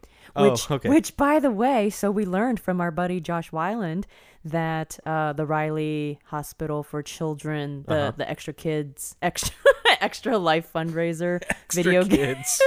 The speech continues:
Speaker 2: <laughs> that video game fundraiser that we do every year, they've changed their hashtags. Like, it used to be, uh, f-, hashtag for the kids or F T K. Um, but then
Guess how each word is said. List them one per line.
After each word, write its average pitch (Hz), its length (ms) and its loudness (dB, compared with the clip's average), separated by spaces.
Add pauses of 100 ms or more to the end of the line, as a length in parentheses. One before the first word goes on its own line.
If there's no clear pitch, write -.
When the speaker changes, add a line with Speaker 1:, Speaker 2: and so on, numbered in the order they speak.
Speaker 2:
<laughs> 381 380 -2
that 156 200 0
video 160 260 2
game 156 260 -2
fundraiser 160 560 -4
that 160 140 -6
we 175 120 -4
do 170 220 -2
every 170 300 -2
year, 180 340 -2 (360)
they've 180 280 0
changed 240 580 -4
their 180 160 0
hashtags. 170 760 -8
Like, 156 120 -4
it 165 100 -4
used 208 260 -4
to 269 100 -2
be, 185 520 -2 (260)
uh, 143 140 -6
f-, - 280 -14 (100)
hashtag 165 400 -4
for 170 200 -2
the 226 100 -2
kids 143 600 -8
or 147 280 -2
F - 160 -8
T 226 160 -8
K. 123 420 -10 (500)
Um, 147 320 -8
but 170 220 0
then 185 380 6